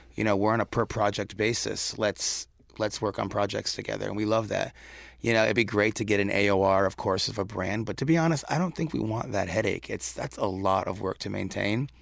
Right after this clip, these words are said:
Um, and I think you start to become dependent and sucked into that A O R world, and your studio starts to become a little bit something different than you sort of set out to be. You know, we like the per project sort of world with brands.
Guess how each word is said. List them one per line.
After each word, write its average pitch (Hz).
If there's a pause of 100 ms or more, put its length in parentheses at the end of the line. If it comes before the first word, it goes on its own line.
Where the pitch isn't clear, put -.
(520)
Um, 113
and 107
I 101
think 101
you 104
start 98
to 98
become 92 (100)
dependent 101
and 98
sucked -
into 98
that 98
A 95
O 92
R 95
world, 98 (320)
and 98
your 95
studio 101
starts 98
to -
become 98
a 98
little 98
bit -
something 101
different 101
than 95
you 95
sort 98
of 95
set 98
out 95
to 98
be. 101 (380)
You -
know, 98
we 104
like 101
the 98
per 98
project -
sort 95
of 95 (100)
world 95
with 101
brands. 95